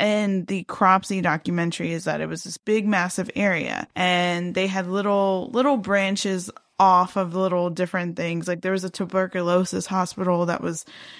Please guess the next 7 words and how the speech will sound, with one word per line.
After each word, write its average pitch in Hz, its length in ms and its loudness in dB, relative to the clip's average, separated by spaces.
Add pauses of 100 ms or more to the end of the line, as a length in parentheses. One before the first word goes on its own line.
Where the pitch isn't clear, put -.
(140)
close. 190 720 4 (380)
Um, 170 640 2 (720)
but 214 160 4
the 214 60 4
main 247 320 4
school 214 480 -2
was, 190 500 -2